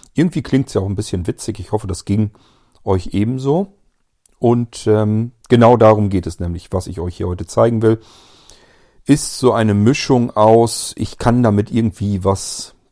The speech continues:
Richtung Musik machen, Richtung Rhythmus, äh, ich kann damit herumspielen, aber es hat gute Komponenten, die allerdings komplett nackt.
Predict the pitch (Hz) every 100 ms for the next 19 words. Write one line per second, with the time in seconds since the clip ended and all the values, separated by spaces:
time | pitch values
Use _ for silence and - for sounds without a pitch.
0 | - 98 101 92 92 90 107 131 113 107
1 | - 107 98 101 - 98 - 98 92 110
2 | 135 120 113 104 - - _ _ _ _
3 | _ _ _ _ _ _ 104 98 101 107
4 | - 117 113 104 - 101 127 160 - -
5 | 135 127 123 127 - 104 110 127 120 120
6 | 127 104 104 - 104 - - - _ _
7 | _ - 175 156 131 - 95 98 92 90
8 | 95 123 139 - 127 135 107 120 127 151
9 | - - 104 98 - 104 - 95 - -
10 | -